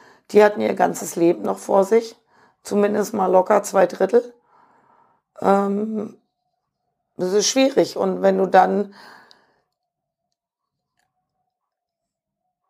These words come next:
liest, dass der Angeklagte sich beschwert in der Untersuchungshaft, dass er da so schlecht behandelt wird und so weiter und so fort, da kommt einem natürlich die Galle hoch.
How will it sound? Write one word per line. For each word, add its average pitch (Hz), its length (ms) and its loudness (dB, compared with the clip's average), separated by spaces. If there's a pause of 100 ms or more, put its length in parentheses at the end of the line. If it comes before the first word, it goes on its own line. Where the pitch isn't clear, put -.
(120)
liest, 196 880 0 (1800)
dass 202 240 2
der 208 180 2
Angeklagte 202 760 0
sich 190 240 -6
beschwert - 640 0
in 226 100 -2
der 208 140 -2
Untersuchungshaft, 190 1080 -4
dass 196 140 0
er - 100 0
da 185 140 4
so 185 140 -2
schlecht - 340 -2
behandelt 175 500 2
wird 208 240 -2
und - 480 -20
so 180 100 0
weiter 185 340 4
und 202 100 -6
so 202 100 -12
fort, 202 420 0
da - 60 -4
kommt 185 280 0
einem 196 160 -2
natürlich 381 420 -2
die - 100 -12
Galle 139 280 2
hoch. 135 340 -6